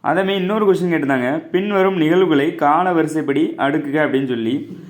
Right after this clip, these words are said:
இதுல வந்து வகுப்புவாத தீர்வு அப்படிங்கிறது ஆயிரத்தி தொள்ளாயிரத்தி முப்பத்தி ரெண்டு ஆகஸ்ட் பதினாறுல நடக்கும். காந்தி இர்வின் ஒப்பந்தம் வந்து ஆயிரத்தி தொள்ளாயிரத்தி முப்பத்தி ஒன்று, சிட்டாகாங் வெடிப்பு வந்து ஆயிரத்தி தொள்ளாயிரத்தி முப்பது,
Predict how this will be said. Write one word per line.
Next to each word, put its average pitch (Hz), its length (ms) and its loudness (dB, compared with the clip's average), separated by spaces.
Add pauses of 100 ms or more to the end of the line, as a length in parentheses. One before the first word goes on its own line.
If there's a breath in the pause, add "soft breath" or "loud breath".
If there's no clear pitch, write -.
(220 loud breath)
இதுல 147 100 2
வந்து 165 240 4
வகுப்புவாத 185 720 2
தீர்வு 160 380 4
அப்படிங்கிறது 139 480 2
ஆயிரத்தி 180 580 2
தொள்ளாயிரத்தி 151 400 0
முப்பத்தி 147 380 -4
ரெண்டு 147 300 2
ஆகஸ்ட் 165 560 2
பதினாறுல 139 540 -2
நடக்கும். 117 540 -4 (420 loud breath)
காந்தி 196 540 0
இர்வின் 196 440 4
ஒப்பந்தம் 165 500 2
வந்து 156 200 2
ஆயிரத்தி 180 520 2
தொள்ளாயிரத்தி 156 400 0
முப்பத்தி 160 340 -2
ஒன்று, 139 500 0 (280 loud breath)
சிட்டாகாங் 196 500 0
வெடிப்பு 165 320 2
வந்து 165 200 2
ஆயிரத்தி 170 520 2
தொள்ளாயிரத்தி 160 400 0
முப்பது, 151 760 0